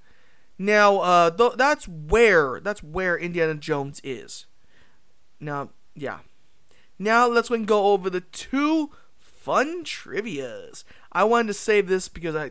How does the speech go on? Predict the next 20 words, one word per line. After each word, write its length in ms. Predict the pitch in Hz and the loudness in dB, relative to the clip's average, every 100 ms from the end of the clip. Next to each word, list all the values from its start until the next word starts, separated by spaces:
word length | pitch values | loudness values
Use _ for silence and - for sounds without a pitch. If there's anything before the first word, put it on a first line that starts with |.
| - | -10
I 120 | 160 | -8
thought 240 | 165 160 156 | -2 -2 -2
doing 200 | 160 143 | -8 -6
something 360 | 156 131 131 | -6 -6 -10
new 160 | 135 143 | -8 -8
would 100 | 139 | -8
be 80 | 135 | -12
good. 460 | - 135 143 156 - - - - - | -6 -2 -2 -4 -12 -20 -20 -20 -8
So 120 | 151 | -4
I 60 | 156 | 0
thought 240 | 180 160 | 0 0
doing 160 | 190 196 | -2 -2
some 180 | 190 | -4
trivias 380 | 175 - 294 208 | -8 -6 -6 -4
might 100 | 196 | -4
be 80 | 196 | -6
a 60 | 196 | -6
fun 200 | 208 202 | -6 -6
idea. 400 | 208 262 185 131 - - - - | -6 -2 -2 -4 -10 -20 -20 -10
'Cause, 480 | 285 294 277 233 | -4 -2 -2 -6